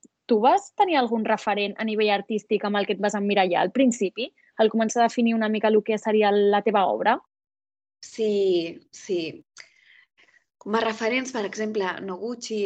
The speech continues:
Speaker 2: és un escultor que m'agrada moltíssim i és un escultor japonès. Per mi, la, bueno, la cultura japonesa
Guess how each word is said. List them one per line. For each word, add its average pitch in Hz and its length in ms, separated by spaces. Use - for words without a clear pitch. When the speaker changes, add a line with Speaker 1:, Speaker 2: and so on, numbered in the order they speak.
Speaker 2:
és 185 140
un 190 160
escultor 180 720
que 185 80
m'agrada 175 320
moltíssim 208 400
i 185 80
és 175 80
un 180 160
escultor 175 480
japonès. 185 640
Per 180 160
mi, 214 480
la, 190 840
bueno, 180 260
la 180 140
cultura 208 300
japonesa 196 640